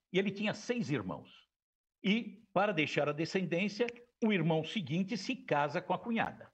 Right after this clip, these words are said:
Só que também não deixou o terceiro, o quarto, o quinto, o sexto, nenhum deles. Até que o sétimo morre. A mulher, por fim,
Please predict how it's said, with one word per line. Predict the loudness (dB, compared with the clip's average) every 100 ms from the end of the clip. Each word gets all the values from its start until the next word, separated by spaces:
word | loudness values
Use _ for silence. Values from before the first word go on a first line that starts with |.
| _ _ _ _
Só | 0 0
que | 2
também | 2 4 4
não | 2
deixou | 2 0 -2 -2 -4 -14 _ _ -14
o |
terceiro, | 0 2 2 2 2 2
o |
quarto, | -2 0 0 0 -8
o |
quinto, | -6 -4 -4 -6
o |
sexto, | -8 -2 -2 -2 0
nenhum | 2 2
deles. | 0 -4 -8 -20 _ _ _ -4
Até | 0 0
que | 0
o | -4
sétimo | 0 0 0 -4 -2
morre. | -2 -4 -10 _ _ _ _ _ _ _ 0
A |
mulher, | 2 4 4 2 2 -4 -20 _ -2
por | -2
fim, | 0 -2 0 0 -4